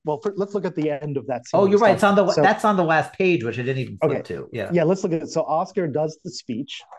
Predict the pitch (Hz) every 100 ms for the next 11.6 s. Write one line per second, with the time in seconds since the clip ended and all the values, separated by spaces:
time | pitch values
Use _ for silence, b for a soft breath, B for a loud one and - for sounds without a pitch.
0 | - - 85 147 135 131 131 127 120 120
1 | 104 95 127 _ _ _ _ _ 143 143
2 | 123 _ _ _ _ 139 135 135 143 120
3 | 139 143 151 139 131 139 135 127 123 127
4 | 196 185 151 151 147 143 139 139 135 131
5 | 123 117 233 202 196 190 185 _ - 170
6 | 170 170 _ _ _ _ _ 135 135 147
7 | 151 143 143 170 165 170 165 156 156 -
8 | 262 _ - 311 320 311 302 294 302 277
9 | 269 226 151 135 110 107 127 - 139 -
10 | _ _ _ _ _ _ 139 - - 147
11 | - 143 139 143 131